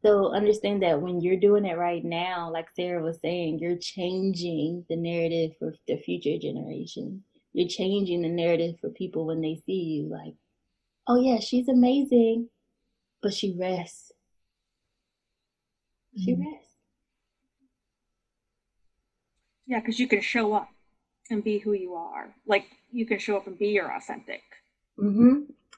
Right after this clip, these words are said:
Speaker 1: Yeah. I won't even lie to you. Yesterday, Tia, after I heard about the, the case, I went to the store, I got some dinner, and then I went to sleep. <laughs> No social media,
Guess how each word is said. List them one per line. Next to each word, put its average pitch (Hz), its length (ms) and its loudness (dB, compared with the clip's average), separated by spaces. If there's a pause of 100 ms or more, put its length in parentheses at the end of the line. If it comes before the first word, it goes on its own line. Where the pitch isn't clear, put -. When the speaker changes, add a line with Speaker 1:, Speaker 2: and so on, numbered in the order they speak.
(200)
Speaker 1:
Yeah. 214 280 4 (480)
I 208 120 4
won't 240 160 8
even 240 180 8
lie 208 200 4
to 240 100 0
you. 190 140 4
Yesterday, 190 560 4
Tia, 180 440 -4 (140)
after 180 320 -2
I 180 140 -2
heard 180 240 -2
about 175 480 -2
the, 170 400 -2
the - 80 -8
case, 190 460 2 (760)
I 165 520 0
went 175 220 -4
to 160 120 -2
the 170 120 -6
store, 262 340 4
I 240 140 6
got 170 280 -4
some 165 200 -2
dinner, 233 300 6
and 170 260 -2
then 170 140 -2
I 170 120 -4
went 180 200 -10
to 214 100 4
sleep. - 340 -8 (460)
<laughs> 294 60 8 (1700)
No 226 140 10
social 202 460 8
media, 277 760 10